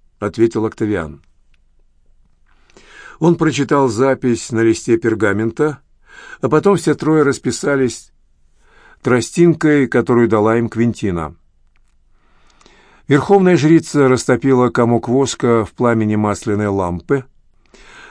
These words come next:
Колец она не носила, поэтому воспользовалась торцом железного стержня, чтобы поставить печать Весты.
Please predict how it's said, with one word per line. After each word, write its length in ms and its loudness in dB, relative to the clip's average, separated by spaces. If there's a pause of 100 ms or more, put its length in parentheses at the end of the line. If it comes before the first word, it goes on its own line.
(140)
Колец 760 0
она 240 2
не 100 0
носила, 680 -2 (280)
поэтому 400 2
воспользовалась 840 0
торцом 720 -2 (540)
железного 640 0
стержня, 680 -2 (480)
чтобы 400 0
поставить 680 -2
печать 440 -4
Весты. 520 -6